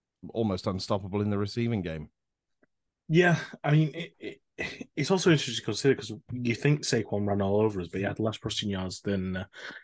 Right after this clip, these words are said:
Speaker 2: Daniel Jones and Dalvin Cook in the game, but it was the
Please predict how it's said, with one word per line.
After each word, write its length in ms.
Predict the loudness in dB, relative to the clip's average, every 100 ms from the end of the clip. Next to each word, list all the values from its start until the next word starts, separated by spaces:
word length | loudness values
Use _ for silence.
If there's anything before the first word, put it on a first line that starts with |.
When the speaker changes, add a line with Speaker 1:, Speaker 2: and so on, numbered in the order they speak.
| _
Speaker 2:
Daniel 260 | 0 4 4
Jones 320 | 4 2 2 -2
and 220 | -2 2
Dalvin 320 | 2 2 0
Cook 220 | -6 -6 -6
in 80 |
the 80 | -4
game, 200 | 0 0
but 120 | -2
it 80 | -4
was 120 | -2
the 200 | 2 2